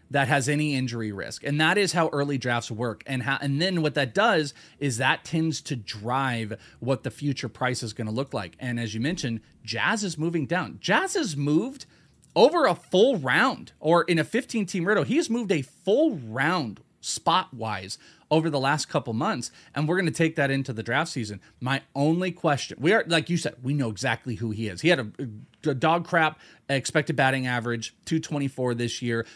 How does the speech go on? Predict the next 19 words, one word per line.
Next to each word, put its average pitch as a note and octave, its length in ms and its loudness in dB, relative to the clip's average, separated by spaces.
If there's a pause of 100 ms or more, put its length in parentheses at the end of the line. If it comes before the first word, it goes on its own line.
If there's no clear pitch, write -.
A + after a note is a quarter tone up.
but D#3 120 6
we F3+ 200 4
know F#3+ 220 2
he D#3+ 180 2
is B2+ 80 0
a B2 60 -4
two F3 240 -4
forty C#3+ 360 0
to A2 100 -6
two C3+ 220 -4
fifty C3 360 -4
hitter A2+ 320 -2 (200)
with A#2+ 120 -4
high B2 220 0
strikeouts. - 580 -4 (120)
But A2+ 100 -6
we G#2+ 160 -6
also D#3 280 -2
know F#3 320 -4